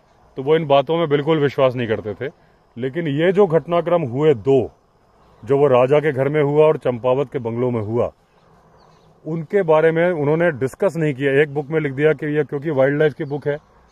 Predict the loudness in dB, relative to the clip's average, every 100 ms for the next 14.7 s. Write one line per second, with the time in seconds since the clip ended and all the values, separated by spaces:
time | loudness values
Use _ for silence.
0 | _ -4 -2 2 2 2 0 -2 -2 -4
1 | -2 -4 -4 -4 -4 -2 -4 -4 -14 _
2 | _ _ _ -16 -8 -4 -2 -2 -2 -4
3 | -4 -8 -6 -6 -4 -6 -6 -10 -14 _
4 | _ _ _ -2 0 4 4 4 0 0
5 | 0 0 0 0 0 -4 -8 -2 0 0
6 | -2 -4 -4 0 2 2 0 0 0 -2
7 | -2 -2 -2 -2 -2 -4 -8 -8 -6 -6
8 | -6 -8 _ _ _ _ _ _ -14 -10
9 | -6 -2 0 2 2 0 -2 -4 -8 -6
10 | -8 -8 -6 -6 -6 -6 -8 _ _ _
11 | -10 -4 -4 0 0 2 0 -4 -8 -8
12 | -4 -4 -4 -6 -6 -6 -8 -10 -10 -14
13 | -10 -6 -4 -4 -6 -8 -10 -10 -12 -10
14 | -10 -10 -16 -16 -18 -16 -20